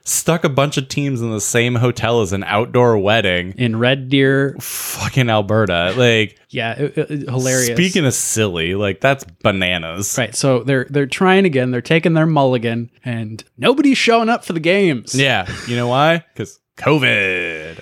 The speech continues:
Speaker 1: And
Speaker 2: Co-
Speaker 1: also, uh, yeah, yeah, yeah, Canada's real cringy right now.
Speaker 2: Yeah, I mean,
Speaker 1: The
Speaker 2: uh,
Speaker 1: Canada, Canadian junior team.
Speaker 2: Yeah, if, if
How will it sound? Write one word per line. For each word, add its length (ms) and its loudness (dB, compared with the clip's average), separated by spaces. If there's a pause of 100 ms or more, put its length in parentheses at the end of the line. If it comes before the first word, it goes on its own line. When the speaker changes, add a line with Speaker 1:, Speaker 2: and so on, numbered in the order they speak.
(160)
Speaker 1:
And 480 2
Speaker 2:
Co- 120 0
Speaker 1:
also, 520 2 (200)
uh, 420 2
yeah, 320 -2 (180)
yeah, 360 -12
yeah, 320 -8
Canada's 540 -10
real 180 -12
cringy 440 -16
right 180 -12
now. 280 -18 (200)
Speaker 2:
Yeah, 260 0
I 60 -10
mean, 400 2
Speaker 1:
The 80 -4
Speaker 2:
uh, 60 2
Speaker 1:
Canada, 480 2
Canadian 500 2
junior 260 -6
team. 440 -18
Speaker 2:
Yeah, 320 2
if, 200 -2
if 380 -2